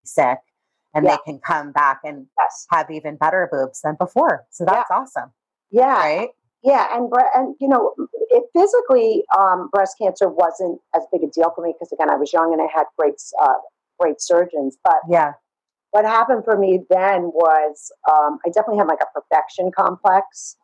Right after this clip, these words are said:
Speaker 2: for sure. And that shattered that for me, clearly. And so I actually had a lot of anxiety, not necessarily about the breast cancer, but because, um, I was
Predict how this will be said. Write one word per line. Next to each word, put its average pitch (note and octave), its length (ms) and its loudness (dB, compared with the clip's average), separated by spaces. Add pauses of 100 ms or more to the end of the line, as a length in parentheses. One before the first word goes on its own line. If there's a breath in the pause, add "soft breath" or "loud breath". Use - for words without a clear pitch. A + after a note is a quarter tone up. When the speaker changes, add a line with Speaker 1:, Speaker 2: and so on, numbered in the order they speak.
(220)
Speaker 2:
for E3 100 -4
sure. D#3 480 2 (640)
And E3+ 300 0
that F3+ 280 0
shattered F#3+ 600 -2
that C#3+ 260 -2 (100)
for D#3+ 120 -10
me, D3 300 0
clearly. D3 640 2 (220)
And D#3+ 340 2
so D#3+ 300 0
I F#3 80 4
actually A3 460 0
had G#3 180 2
a E3+ 60 4
lot E3 340 2
of F3 100 -6
anxiety, F3 1200 0 (520)
not C4+ 180 0
necessarily C#4+ 460 0
about G3+ 200 0
the F3+ 220 -6
breast - 420 0
cancer, G#3+ 220 -2
but G3+ 240 -2
because, G3 720 0 (920)
um, F#3+ 460 2 (380)
I A#3 180 2
was A#3 240 -10